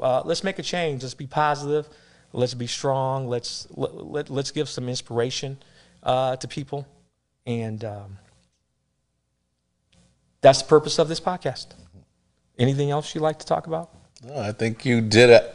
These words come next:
Speaker 2: excellent job
Speaker 1: Thank
Speaker 2: for
Speaker 1: you.
Speaker 2: your first podcast,
Speaker 1: Thank you. Thank you.
Speaker 2: Daryl.
Speaker 1: Appreciate it.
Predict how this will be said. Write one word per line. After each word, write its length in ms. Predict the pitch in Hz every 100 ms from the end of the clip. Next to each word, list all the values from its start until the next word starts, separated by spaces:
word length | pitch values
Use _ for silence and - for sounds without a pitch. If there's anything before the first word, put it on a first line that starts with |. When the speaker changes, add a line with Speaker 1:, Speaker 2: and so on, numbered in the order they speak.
| -
Speaker 2:
excellent 480 | 135 - 143 139 123
job 600 | 135 156 151 104 - -
Speaker 1:
Thank 180 | 170 110
Speaker 2:
for 40 |
Speaker 1:
you. 80 | 117
Speaker 2:
your 120 | 113
first 420 | - 120 113 -
podcast, 300 | 127 110 104
Speaker 1:
Thank 300 | 160 202 -
you. 100 | 147
Thank 280 | 131 165 156
you. 80 | -
Speaker 2:
Daryl. 200 | 85 -
Speaker 1:
Appreciate 360 | 92 160 160
it. 180 | 175 -